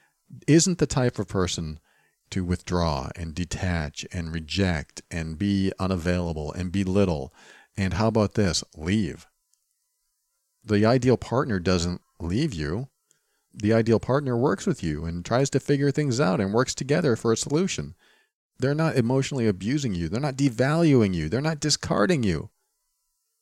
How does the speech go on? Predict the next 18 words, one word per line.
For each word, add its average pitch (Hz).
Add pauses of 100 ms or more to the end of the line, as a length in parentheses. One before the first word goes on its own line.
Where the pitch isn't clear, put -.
(200)
That 151
is 175
not 147
a 127
person 139
of 131
anyone's 156
dream. 76 (1600)
So 101
I 101
want 117
you 139
to 117
be 98
very, 104
very 92
careful - (420)
when 87